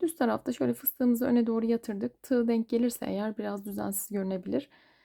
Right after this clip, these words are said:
Sık iğne ile zincirimin altından girdim. Bir, iki, üç,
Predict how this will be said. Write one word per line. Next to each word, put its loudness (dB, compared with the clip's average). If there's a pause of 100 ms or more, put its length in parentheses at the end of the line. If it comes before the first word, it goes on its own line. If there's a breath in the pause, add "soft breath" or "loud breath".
(220 soft breath)
Sık -4
iğne 2
ile -2
zincirimin 0
altından -4
girdim. -2
Bir, -2
iki, -6
üç, -4